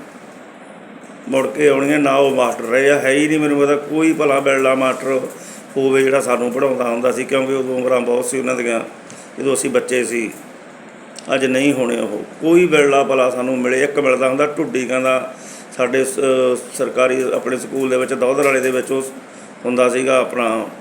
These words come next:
ਦਫ਼ਤਰ ਦੇ ਵਿੱਚ ਬੈਠਾ। ਉਹ ਜਦੋਂ ਕਿਤੇ ਮੱਦੋ ਕੀ ਮੇਲੇ 'ਤੇ ਜਾਂਦੇ ਆ ਜਾਂ ਕਿਤੇ ਢਾਡੀ ਕੇ ਵਿੱਚ ਲੱਗੇ ਨੇ, ਉੱਥੇ ਦੇਖੀਦਾ ਉਹ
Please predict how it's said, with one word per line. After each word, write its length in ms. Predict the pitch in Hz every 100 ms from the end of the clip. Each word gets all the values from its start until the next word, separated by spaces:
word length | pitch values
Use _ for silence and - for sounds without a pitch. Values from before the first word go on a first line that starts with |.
| - -
ਦਫ਼ਤਰ 320 | 131 123 131
ਦੇ 140 | 123 127
ਵਿੱਚ 180 | 120
ਬੈਠਾ। 520 | 120 120 - 117 107 - - - - - - - - - - - - - - 131
ਉਹ 100 | 143
ਜਦੋਂ 200 | 139 127
ਕਿਤੇ 180 | 135 139
ਮੱਦੋ 340 | 131 123 127
ਕੀ 140 | 139
ਮੇਲੇ 260 | 135 131 135
'ਤੇ 180 | 131 135
ਜਾਂਦੇ 280 | 139 135 143
ਆ 80 |
ਜਾਂ 180 | 147 143
ਕਿਤੇ 220 | 139 139
ਢਾਡੀ 340 | 135 156 131 123
ਕੇ 120 | 131
ਵਿੱਚ 200 | 131 139
ਲੱਗੇ 220 | 131 135
ਨੇ, 80 | 156
ਉੱਥੇ 300 | 151 - 143
ਦੇਖੀਦਾ 520 | 135 123 - 127 123
ਉਹ 320 | 120 117 110